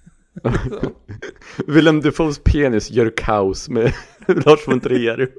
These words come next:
Speaker 1: Ja.
Speaker 2: Den bara tittar fram så här: "Jag ska göra kaos med dig."
Speaker 1: <laughs> Ja. Eh, men han har ju stor, stor kukaura. Det har han ju, Willem Dafoe.
Speaker 2: Det finns ju en gif där man faktiskt får se hans kuk när han dansar omkring.
Speaker 1: Ja, från någon jättegammal film eller något sånt
Speaker 2: Ja,
Speaker 1: där, va?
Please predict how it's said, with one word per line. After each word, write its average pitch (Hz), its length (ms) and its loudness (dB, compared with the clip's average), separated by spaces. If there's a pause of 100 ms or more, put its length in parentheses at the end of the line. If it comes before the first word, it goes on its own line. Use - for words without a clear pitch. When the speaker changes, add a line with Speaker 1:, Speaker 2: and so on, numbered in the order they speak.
(420)
Speaker 1:
Ja. - 380 -4 (480)
Speaker 2:
Den 147 120 6
bara 139 120 6
tittar 131 260 0
fram 135 200 2
så 113 80 0
här: 85 100 -4
"Jag 104 100 -2
ska - 140 -8
göra 107 180 0
kaos 139 320 -8
med 98 160 -6
dig." 95 240 -6 (240)
Speaker 1:
<laughs> 175 160 -2 (260)
Ja. 147 480 -8 (500)
Eh, 120 840 -8 (140)
men 127 140 -4
han 123 220 -2
har 151 180 0
ju 113 200 -6
stor, 113 460 -10
stor 110 260 -10
kukaura. 95 600 -16 (320)
Det - 120 -16
har 107 200 -12
han 104 140 -18
ju, 107 100 -16
Willem 107 260 -16
Dafoe. - 320 -20 (480)
Speaker 2:
Det 117 100 0
finns 160 240 2
ju 233 40 -2
en 107 100 -2
gif 117 220 -6
där - 80 -8
man 87 140 -4
faktiskt - 300 -8
får 85 80 -10
se 151 180 -2
hans 85 180 -10
kuk - 280 -6
när 92 60 -10
han 87 80 -10
dansar 90 280 -12
omkring. 104 320 -10 (460)
Speaker 1:
Ja, 175 160 -2 (260)
från 190 180 -10
någon 180 140 -2
jättegammal 170 720 -8
film 175 360 -8
eller 98 140 -10
något 98 120 -14
sånt - 160 -8
Speaker 2:
Ja, 90 60 0
Speaker 1:
där, 87 80 -2
va? 139 140 -10